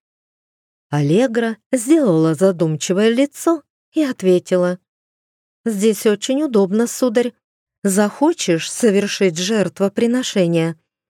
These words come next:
и даже пентаграмму чертить не надо». Парни содрогнулись и убрались.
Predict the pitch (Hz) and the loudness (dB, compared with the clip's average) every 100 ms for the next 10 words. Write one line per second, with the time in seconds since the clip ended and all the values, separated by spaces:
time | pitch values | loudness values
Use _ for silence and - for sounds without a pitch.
0 | - 254 214 226 220 220 208 196 196 185 | -4 0 0 0 -2 0 0 2 0 0
1 | 185 196 302 277 214 - 185 - 180 - | 0 0 -2 -2 -2 -2 -2 0 -2 0
2 | 196 208 180 156 143 156 - _ _ _ | 0 2 0 -2 -4 -8 -10 _ _ _
3 | _ _ _ _ _ _ _ _ _ _ | _ _ _ _ _ _ _ _ _ _
4 | _ _ - 185 202 175 165 170 - 185 | _ _ -2 0 2 0 2 0 2 0
5 | 170 180 175 240 294 175 151 - _ _ | 2 0 0 0 2 2 0 -6 _ _
6 | _ - 208 214 214 240 247 196 165 - | _ -2 0 2 0 0 2 2 2 -2